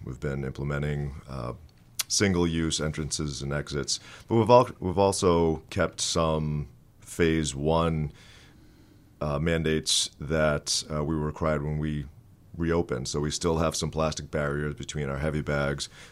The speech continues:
We still try to maintain as, as much social distancing as possible. We try to keep our class sizes small. So even though we've been allowed to do more at the school, it's just,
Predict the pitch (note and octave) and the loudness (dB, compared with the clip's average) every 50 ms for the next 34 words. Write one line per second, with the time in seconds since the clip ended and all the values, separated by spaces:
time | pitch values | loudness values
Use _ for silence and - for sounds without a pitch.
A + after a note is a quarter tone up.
0 | - - D2 D2+ C#2+ - - - D#2+ D2+ C#2+ C#2+ - D2 D2 D2 D2 D2+ D2 D2+ | -12 -8 -6 -4 -4 -2 0 0 0 0 0 -2 -2 0 0 0 0 0 -2 -2
1 | D2+ D2 D2 D2 - D#2+ D2 D2 D2 D2 C#2+ C#2 C#2+ C#2+ C#2 - - - D2+ - | -2 -2 -2 -4 -4 -4 -4 -2 -2 -4 -4 -4 -6 -4 -6 -6 -6 -6 -6 -4
2 | E2 D#2+ D2 C#2+ - - - D2 D2 - D2+ C#2 C#2 D2+ D2 - C#2+ C#2+ C#2+ D2+ | -4 -4 -4 -4 -4 -4 -4 -4 -4 -4 -6 -6 -6 -6 -6 -4 -4 -6 -4 -4
3 | D2 C#2+ C2+ C2 - - D2 C#2+ C#2+ C#2 - C2+ C#2+ D2 C#2+ D2 D2 - - - | -6 -6 -6 -8 -6 -4 -2 -2 -2 -2 -4 -2 -2 0 0 0 -2 -4 -6 -12
4 | - - - - - D#2 D#2 - D#2+ D2+ D2 D2 - D#2+ D2+ D2+ C#2+ C#2+ - - | -20 -20 -20 -12 -10 -8 -4 -2 0 0 0 -2 -4 -2 -2 -2 -2 -4 -2 -2
5 | D#2 D2+ D2+ C#2+ - - C#2+ C#2+ D2 C#2+ C#2 C#2 C#2 - - - - C#2+ D2 D2+ | 0 0 0 0 -2 -2 -2 -2 -2 -4 -4 -4 -4 -2 -2 -2 -2 -2 -2 -2
6 | D2 C#2+ C#2 C2 C2 C2 - - D2 C#2+ C#2+ C#2 C2+ C#2 C2+ - - - - - | 0 0 -2 -2 -4 -6 -6 -4 -2 -2 -2 -2 -2 -4 -4 -8 -12 -20 -20 -10
7 | - D#2+ F2 D#2 E2 D#2+ D#2+ D#2 D#2 D#2 D2 - D#2+ D2+ D2 C#2+ D2 D2+ D2+ D2 | -4 -2 0 0 0 0 0 0 0 0 -2 -2 -2 -2 -2 -2 -2 -2 0 -2
8 | D2 D2 - - C#2+ C2 C#2 - D2+ D2 D2+ D2 D2 D2 D2 C#2+ C#2+ - C#2+ - | -2 -4 -6 -8 -10 -10 -8 -6 -6 -4 -4 -2 -2 -2 -2 -4 -4 -6 -8 -8
9 | - - D2+ D2 D2 C#2+ C#2 C2+ C#2 - - - - - - - - C#2+ C#2+ - | -6 -4 -4 -2 -2 -2 -2 -4 -4 -8 -12 -18 -20 -20 -14 -10 -8 -6 -6 -6
10 | - - - D#2+ D2+ C#2+ - - - - - | -6 -2 0 0 0 0 0 -2 -2 -2 -4